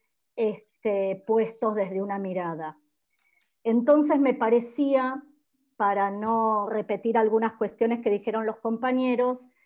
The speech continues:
en plantearles algunos desafíos que me parecían importantes, dando, teniendo en cuenta el título de esta charla,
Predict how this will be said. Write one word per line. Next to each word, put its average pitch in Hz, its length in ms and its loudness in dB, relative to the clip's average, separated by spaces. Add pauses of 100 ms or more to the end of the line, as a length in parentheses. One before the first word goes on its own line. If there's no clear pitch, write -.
(800)
en 247 220 6
plantearles 269 1200 6
algunos 240 500 6
desafíos 233 1120 2 (420)
que 214 120 0
me 208 120 -2
parecían 208 520 0
importantes, 233 880 0
dando, 208 840 -2 (440)
teniendo 247 420 4
en 226 80 2
cuenta 247 380 2
el 220 100 2
título 240 360 2
de 214 80 0
esta 214 280 -6
charla, 247 720 0